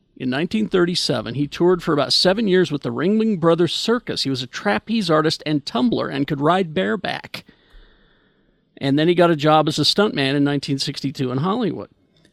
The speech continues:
Um, he was in A Ticklish Affair with Shirley Jones. He was in,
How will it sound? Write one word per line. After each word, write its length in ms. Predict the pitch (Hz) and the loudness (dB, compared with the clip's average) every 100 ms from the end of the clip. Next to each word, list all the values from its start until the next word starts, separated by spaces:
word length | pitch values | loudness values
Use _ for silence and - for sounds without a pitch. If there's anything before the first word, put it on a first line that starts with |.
| _ | _
Um, 540 | - 131 127 127 127 - | -8 -4 -2 -2 -4 -10
he 300 | - - 143 | -10 -2 0
was 240 | 143 135 135 | 0 -2 -4
in 340 | 147 143 143 _ | -2 0 -2 _
A 40 | - | -10
Ticklish 460 | - 156 139 135 | -4 -2 0 0
Affair 400 | 139 - 120 131 185 | -2 -2 -4 -2 -4
with 140 | 143 | -6
Shirley 340 | - 139 120 | -6 -4 -4
Jones. 520 | 113 95 107 147 202 - _ - - _ | -6 -8 -8 -8 -10 -12 _ -12 -12 _
He 320 | - - 160 156 | -20 -6 0 4
was 260 | 170 160 - | 6 4 2
in, 400 | 151 143 175 | 2 4 2